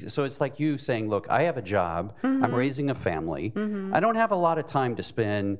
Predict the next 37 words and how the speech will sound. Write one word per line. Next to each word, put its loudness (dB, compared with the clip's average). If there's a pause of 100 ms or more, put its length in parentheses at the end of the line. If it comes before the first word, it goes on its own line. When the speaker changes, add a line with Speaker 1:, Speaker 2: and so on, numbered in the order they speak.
(120)
Speaker 1:
looking -2
at -2
these -4
tough 0
questions, -2
reading -2
these -6
books, -2
answer, -4
you -2
know. 0
Speaker 2:
Right. -2
Speaker 1:
I 2
do -2
some, 0
but 2
I 2
don't 0
have 0
as -4
much -4
time. -2
So 0 (180)
I'm 2
willing 2
to 0
invest -2
and 0
pay -2
a -8
certain -2
amount 0
of -2
money -2
to -4
this -4
leader -2